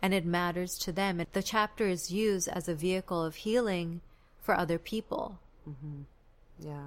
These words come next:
Speaker 1: And so finally, the story matters. It's fascinating, isn't it?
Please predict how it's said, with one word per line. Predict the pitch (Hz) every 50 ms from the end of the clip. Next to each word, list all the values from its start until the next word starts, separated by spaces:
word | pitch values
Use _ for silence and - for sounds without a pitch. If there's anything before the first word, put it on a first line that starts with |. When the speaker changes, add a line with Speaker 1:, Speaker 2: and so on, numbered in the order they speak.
| 143 143 -
Speaker 1:
And | 185 180 170 165 165 165 165
so | - 208 190 175
finally, | - - 180 196 214 208 190 175 165 160 156
the | 160 165
story | - - - 175 160 156 156 156
matters. | 160 180 185 190 180 - - - - - - - - - - -
It's | 190 - -
fascinating, | 233 233 240 233 - 190 170 156 151 160 160
isn't | 170 165 - 165 156
it? | 160 -